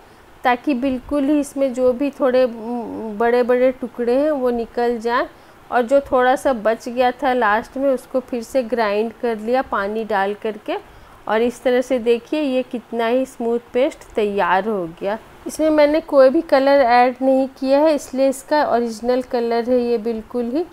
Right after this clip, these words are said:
और अब फिर से pan को गरम करेंगे और उसमें डालेंगे butter और उस, थोड़ा सा butter डाला है, pure घी भी डाल सकते हैं। और अब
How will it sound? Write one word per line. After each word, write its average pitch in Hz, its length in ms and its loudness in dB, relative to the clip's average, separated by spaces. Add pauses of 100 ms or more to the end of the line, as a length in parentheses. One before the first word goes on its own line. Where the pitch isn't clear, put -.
(420)
और 233 180 4
अब 254 100 2
फिर 262 240 -4
से 285 180 0
pan 247 380 0
को 262 200 -4
गरम 233 360 -2
करेंगे 240 600 -4
और 214 300 -4
उसमें 240 340 -4
डालेंगे 226 680 -2 (440)
butter 226 480 2 (500)
और 226 200 2
उस, 226 180 -4 (260)
थोड़ा 269 280 4
सा 302 180 0
butter 233 400 0
डाला 208 400 2
है, 262 160 0
pure 262 280 2
घी 240 220 -4
भी 262 160 -2
डाल 220 320 0
सकते - 440 -8
हैं। 269 200 -2 (500)
और 226 180 2
अब 247 100 2